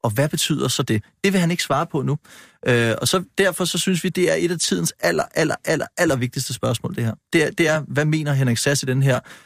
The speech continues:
øh, sag? Øh, hvad skal man sige? Den me-, ja, nogen siger den mest magtfulde, nogen siger den næstmest magtfulde i Danmarks største parti. Øh, muligvis den, øh, næste finansminister, ikke?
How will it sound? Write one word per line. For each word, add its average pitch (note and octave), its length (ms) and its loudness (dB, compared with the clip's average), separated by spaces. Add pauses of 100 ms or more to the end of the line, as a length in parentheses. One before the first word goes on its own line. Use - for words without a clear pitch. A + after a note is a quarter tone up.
(160)
øh, G#2 200 4
sag? F3+ 340 0
Øh, G#2+ 280 0
hvad C3+ 100 0
skal - 120 -2
man A#2+ 60 2
sige? B2+ 140 2
Den B2+ 140 4
me-, - 1000 -10
ja, B2 120 -2
nogen D3 220 4
siger C#3 160 0
den A2+ 80 0
mest D3+ 240 0
magtfulde, C3+ 360 0
nogen C#3 140 0
siger C3 140 0
den A2 80 2
næstmest C#3+ 360 0
magtfulde C3 440 0
i C3 40 0
Danmarks B2+ 340 0
største B2+ 280 -2
parti. - 340 -4 (340)
Øh, A2 380 2 (300)
muligvis E3 640 0 (100)
den, A#2 360 0
øh, A2+ 160 0
næste B2+ 280 0
finansminister, C#3 680 0
ikke? D#3+ 160 0